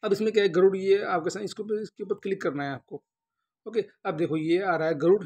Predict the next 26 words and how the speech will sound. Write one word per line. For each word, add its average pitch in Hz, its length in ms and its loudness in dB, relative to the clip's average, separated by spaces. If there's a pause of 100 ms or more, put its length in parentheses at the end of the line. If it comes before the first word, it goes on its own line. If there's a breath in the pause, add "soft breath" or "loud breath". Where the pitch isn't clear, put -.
शेखर 160 360 -2
जंग, 175 240 -4 (360)
ये - 40 -12
पेपरबैक 170 500 0
में 143 120 -4
है, 127 180 -10 (160)
ओके? 180 140 -2
अ, 156 920 -4
इसमें 180 320 -4
इस-, 156 140 -8
जो 170 120 0
इसका 175 200 -2
प्राइस 170 400 0
है 175 80 0
वन 165 280 0
नाइंटी 160 260 -2
नाइन 151 220 -2
रुपीज 156 340 -2
है 170 160 -4 (340)
और 165 320 0
इसमें 175 680 -4 (280)
फ्री 175 300 2
डिलीवरी 175 400 6
भी 143 200 -4
है, 127 140 -6 (920)
ओके? 226 220 -2